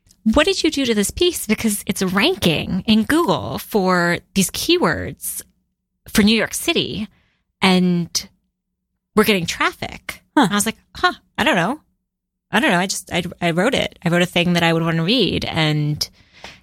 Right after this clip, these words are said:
Speaker 1: and so that's where I started. And I started learning about marketing, and I started from the S E O perspective,
Speaker 2: Mm-hmm.
Speaker 1: which is, I will s-, curb myself from going into a whole, like, love fest about marketing,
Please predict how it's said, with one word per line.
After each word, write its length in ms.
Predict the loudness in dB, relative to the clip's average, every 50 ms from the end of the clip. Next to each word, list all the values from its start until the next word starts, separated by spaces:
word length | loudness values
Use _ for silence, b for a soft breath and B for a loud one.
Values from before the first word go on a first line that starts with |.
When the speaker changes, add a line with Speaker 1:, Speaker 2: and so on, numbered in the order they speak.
| B B 0
Speaker 1:
and 100 | 2 2
so 100 | 2 2
that's 260 | 2 0 -2 -2 -2
where 100 | -2 -2
I 40 | -2
started. 640 | -2 -2 0 0 -2 -2 -4 -10 -14 -14 -14 -16 -14 -6
And 120 | -2 0 2
I 60 | 2
started 520 | 2 2 2 2 2 2 0 -2 -4 -8 -14 _ _ _ _ _ _
learning 420 | 0 2 2 2 2 2 2 0 0
about 500 | 0 0 2 2 2 0 0 -2 -6 -8 _ -2
marketing, 720 | 0 0 0 0 -2 -4 -4 -2 -2 -4 -4 -4 -6 -8 -10 _ _ _ -2
and 100 | 0 0
I 40 | 0
started 400 | 2 2 0 2 2 0 -2 -2
from 300 | -4 -4 -2 -2 -2 -4
the 140 | -4 -2
S 200 | -2 -2 -2 -2
E 80 | -4 -4
O 80 | -4 -4
perspective, 760 | -4 -4 -4 -2 -2 -4 -4 -2 -2 0 0 0 -2 -6 -4 _
Speaker 2:
Mm-hmm. 400 | 2 2 4 4 2 0 0 -4 -8 -8 _
Speaker 1:
which 220 | -2 0 2 2
is, 380 | 0 0 0 -4 -8 -12 -14 -18 _ _ _ _ _ _ _ _ _
I 140 | 0 0 0
will 100 | 0 0
s-, 100 | -4 -4 -8 _ _ _ _ _
curb 200 | -2 0 0 2
myself 300 | 2 0 0 -2 -4 -4
from 120 | -4 -4 -4
going 180 | -2 -2 -2
into 180 | -2 0 0 0
a 20 | 2
whole, 240 | 2 2 2 2
like, 280 | 2 2 0 0 -2 -2
love 240 | 0 2 2 2 2
fest 320 | 0 0 -2 0 -2 -4 -4
about 220 | -2 -2 -2 0
marketing, 580 | 2 0 0 0 -2 -4 -2 -2 -2 -2 -4